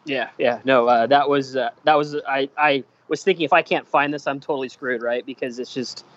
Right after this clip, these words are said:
A, I gotta hike out. I've hiked in, I gotta hike out. And now, you know, it's, I think it's just for my wife, it's me being able to, you know, sh-, do this. It's especially having, you know, young child at home, just being able to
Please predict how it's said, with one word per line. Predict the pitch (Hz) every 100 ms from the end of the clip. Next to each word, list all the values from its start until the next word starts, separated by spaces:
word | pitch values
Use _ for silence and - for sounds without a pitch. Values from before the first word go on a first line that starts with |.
| _ _ - -
A, | 175
I | 170
gotta | 160 143
hike | 160 151 -
out. | 135 127 127
I've | 139
hiked | 160 156 143
in, | 135 123
I |
gotta | 135 131
hike | 151 143
out. | 135 117 123 - - _ _ _ _
And | 147 131 123 120 120
now, | 131 151 143 139
you | 147
know, | 123 117
it's, | 131 - - -
I | 143
think | 147
it's | 139
just | 143 131
for | 139
my | 131
wife, | 135 120 123
it's | 127 - 139
me | 135 143
being | 147 135
able | 131 123 123
to, | 113
you | 127
know, |
sh-, | 117 - _ - -
do | 143 151
this. | 135 123 -
It's | - - _ _ _
especially | - 156 -
having, | 131 131 123
you | 127 117
know, |
young | 117 120 113 -
child | 135 120 113
at |
home, | - 117 117
just | 123 -
being | 127 123
able | 120 120
to | 113 113